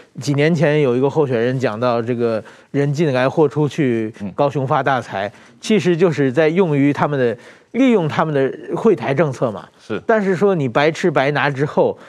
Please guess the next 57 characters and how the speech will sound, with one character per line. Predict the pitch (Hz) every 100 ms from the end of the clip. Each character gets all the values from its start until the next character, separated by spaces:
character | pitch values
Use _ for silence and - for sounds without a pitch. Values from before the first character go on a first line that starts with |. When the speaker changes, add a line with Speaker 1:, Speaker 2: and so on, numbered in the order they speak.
| -
Speaker 1:
一 | - 156
定 | 160
要 | 143
付 | 156
出 | 139
很 | 123 101
多 | 123
的 | 117
代 | 139 107
价 | 107 92
嘛。 | 95 98
现 | 175
在 | 175 165 117 - -
某 | 143 170
种 | 190 151
意 | 156
义 |
上， | 139 120
台 | 151 139
湾 | 139 143 - - _
很 | - 139
多 | 156
地 | 170
方 | 156 127
这 | 135
个 | 127
代 | 160
价 | 131 127
已 | 110
经 | 117 127 147
越 | 175
来 | 139
越 | 147 120
明 | 120 139
显 | - -
了 | 101
嘛。 | - - -
所 | - 185
以 |
说， | 165 165
我 | 117
觉 | 139 156
得， | 156 110 - - -
呃， | 143 151
这 | 202 160
个 |
时 | 127 151
候 | 151 131 107 110 127 -
真 | 165
的 | 139
这， | 202 175 151 - _ _ _ -
借 | 240 185
这 | 180
个 | 135
机 | 143 160
会 | 147 110
啊， | 71